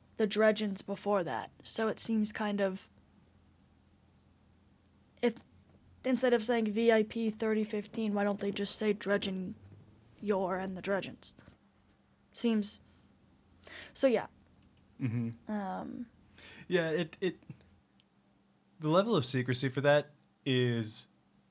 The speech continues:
Speaker 2: it's both interesting and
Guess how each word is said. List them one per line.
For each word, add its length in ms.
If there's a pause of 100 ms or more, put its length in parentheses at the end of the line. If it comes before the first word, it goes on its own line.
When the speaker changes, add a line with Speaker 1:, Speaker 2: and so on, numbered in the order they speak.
(480)
Speaker 2:
it's 140
both 260
interesting 680
and 840